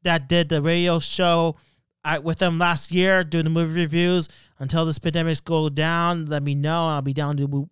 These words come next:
more food and movie reviews. And shout out to at Strawberry Radio for all the hard work he did to during this uncertain time. And yeah, be,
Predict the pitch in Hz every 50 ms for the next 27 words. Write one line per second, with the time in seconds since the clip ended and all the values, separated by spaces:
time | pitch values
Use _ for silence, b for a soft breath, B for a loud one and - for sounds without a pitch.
0 | _ _ 156 151 160 160 156 - - - 156 156 160 165 156 151 151 160 180 185
1 | 170 165 156 139 120 127 135 143 143 135 - - B B B B B B B B
2 | _ - 156 160 156 - 214 214 214 214 202 - - 190 180 175 170 160 147 -
3 | - - 170 165 170 165 147 135 143 156 165 165 180 185 190 190 185 185 185 185
4 | 190 180 b b b b b b b - 156 - - 165 165 175 170 175 165 165
5 | 147 151 151 165 175 175 - _ _ _ - 180 185 190 160 185 190 190 190 196
6 | 196 190 - _ _ _ - - - 165 147 135 156 151 147 151 151 151 127 -
7 | - - _ - 147 139 - 160 156 156 156 147 - 165 165 165 175 185 190 196
8 | 208 - _ b b b b b b b b b b b _ _ _ - 175 190
9 | 208 208 214 214 214 214 214 202 175 - _ _ _ 143 156 190 247 269 262 208
10 | 139 107 - b b b b b b b - 160 233 262 254